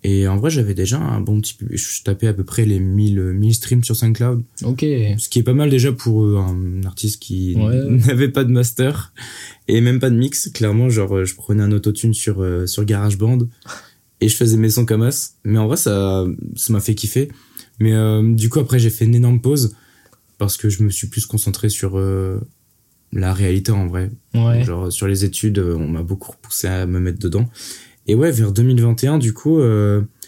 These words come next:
Speaker 1: bah, comme je t'ai dit, mes rencontres, euh, avec le skate, bah, ça, du coup, ça m'a fait rencontrer des gens qui étaient aussi, euh, fans de musique, entre
Speaker 2: Mhm.
Speaker 1: guillemets, comme moi. Donc, euh, on a commencé à faire des sons, euh, dans la bedroom, tu vois,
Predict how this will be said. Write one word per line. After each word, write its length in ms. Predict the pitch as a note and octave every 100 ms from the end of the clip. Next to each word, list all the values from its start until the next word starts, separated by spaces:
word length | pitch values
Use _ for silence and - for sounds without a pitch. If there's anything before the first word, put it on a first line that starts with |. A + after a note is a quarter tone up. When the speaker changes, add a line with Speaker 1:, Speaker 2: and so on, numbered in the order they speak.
| _ _ -
Speaker 1:
bah, 100 | G#2+
comme 160 | A#2+
je 80 | A2
t'ai 80 | A2+
dit, 120 | A#2+
mes 100 | C#3+
rencontres, 480 | G#2 G2+ A2+ G#2+ G#2+
euh, 180 | G2 F#2+
avec 220 | F#2 G2
le 80 | G#2
skate, 440 | F#2+ C3 C3+ - -
bah, 120 | G2+ G2+
ça, 120 | G#2
du 100 | F#2+
coup, 120 | G#2+
ça 100 | B2
m'a 80 | A#2
fait 80 | G2+
rencontrer 340 | F#2+ F#2+ -
des 100 | G#2
gens 120 | F#2+ G#2
qui 120 | -
étaient 180 | F2 F2+
aussi, 380 | E2+ - G2+
euh, 380 | F#2 F2 D#2+ D#2 -
fans 260 | - - G2+
de 140 | F#2
musique, 420 | F#2+ F#2+ A2 A#2 - -
entre 140 | A#2+
Speaker 2:
Mhm. 40 | A#2+
Speaker 1:
guillemets, 240 | A2+ G#2
comme 160 | G#2 G#2
moi. 220 | A2+ D#3 - - - _ -
Donc, 300 | G#2+ G#2 -
euh, 480 | G#2+ G2+ G2+ G2+ G2
on 80 | G2+
a 60 |
commencé 320 | G2+ G#2+ G#2 A#2+
à 60 |
faire 120 | A#2
des 120 | G2+ G2
sons, 320 | A#2+ A2 G#2+
euh, 240 | G2 F#2+ G2+ - - _ _ _ _ _
dans 100 | -
la 80 | F#2+
bedroom, 300 | F#2+ G#2 A#2+
tu 120 | A#2+
vois, 120 | G2+